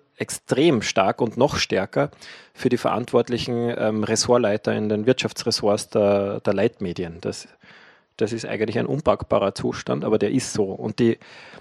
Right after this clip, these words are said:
und die machen nicht, äh, die, die müssten ja, die, das, das, eben, das müsste man skandalisieren. Und stattdessen tun sie es tendenziell kampanisieren. Also was ich in den letzten drei Monaten erlebt habe, vom,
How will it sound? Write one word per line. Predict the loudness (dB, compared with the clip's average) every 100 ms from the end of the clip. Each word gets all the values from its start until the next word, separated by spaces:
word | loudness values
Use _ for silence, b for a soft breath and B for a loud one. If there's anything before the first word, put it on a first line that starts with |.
| B B B B -4
und | 0 4
die |
machen | 4 4 4
nicht, | 2 2 -2
äh, | -4 -4 -8 -2
die, | 0
die | 4
müssten | 4 4 6
ja, | 4
die, | 4 _ -10 -12 _ 6
das, | 6 6 -4 -8 -2
das, | 0 0
eben, | 2 2 2 -2 -4
das | 0
müsste | 0 0 0
man | -2
skandalisieren. | 0 2 4 4 4 0 0 0 -2 -4 -14 B B B B B
Und | -2 2
stattdessen | 4 6 4 4 2
tun | 2
sie | 0
es | -2
tendenziell | 0 0 0 -4
kampanisieren. | 0 2 4 4 4 2 0 -2 -2
Also | -2 2
was | 2
ich | 2
in |
den | 2
letzten | 2 2 -2
drei | 0 2
Monaten | 4 4 4 0 -6
erlebt | -2 0 0 0
habe, | 2 4 4
vom, | 2 0 0